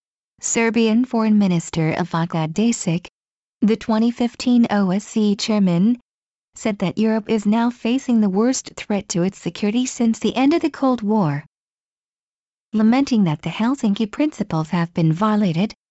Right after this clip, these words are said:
he warned that growing mistrust and tensions could increase the risk of provocation and escalation. In this situation, the principles expressed in the Helsinki Accords such as sovereign equality,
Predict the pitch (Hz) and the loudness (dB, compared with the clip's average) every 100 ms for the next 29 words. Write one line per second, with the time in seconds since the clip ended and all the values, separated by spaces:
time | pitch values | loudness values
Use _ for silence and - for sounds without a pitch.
0 | _ _ _ - 226 202 220 214 185 156 | _ _ _ -4 0 2 2 2 2 -2
1 | - 185 202 202 226 269 - 233 320 - | -2 0 2 4 2 0 -4 -2 -4 -6
2 | 208 208 - 240 240 - 226 196 - 214 | -2 -2 0 0 0 2 2 2 0 0
3 | 214 220 247 262 - 247 220 233 - 202 | 0 0 0 -2 0 -2 0 -2 -2 -2
4 | 180 - 170 165 - 233 277 - 247 240 | -2 -4 -2 -2 -4 -2 -2 0 0 0
5 | 220 214 208 226 - - 226 262 - 156 | 0 0 0 -2 -4 -2 0 0 -2 -4
6 | 143 151 - _ _ _ _ _ _ _ | -4 -6 -14 _ _ _ _ _ _ _
7 | _ _ _ _ - 214 208 190 - 202 | _ _ _ _ 0 4 4 2 -6 -6
8 | 220 214 285 - 170 165 247 - _ _ | -2 0 0 0 0 0 -2 -4 _ _
9 | _ _ - 220 214 247 240 254 202 185 | _ _ -2 0 0 -2 -2 -4 -2 -2
10 | 233 - - 285 - - 190 202 226 277 | -4 -6 -4 -4 -4 0 2 2 2 0
11 | 233 202 220 202 202 208 202 202 - - | 0 0 0 -2 -2 -2 -2 -4 -14 -4
12 | 170 - 156 156 - 208 220 226 196 - | -4 -2 -4 -4 -2 -2 0 0 -2 -2
13 | 196 180 165 151 | -2 0 0 0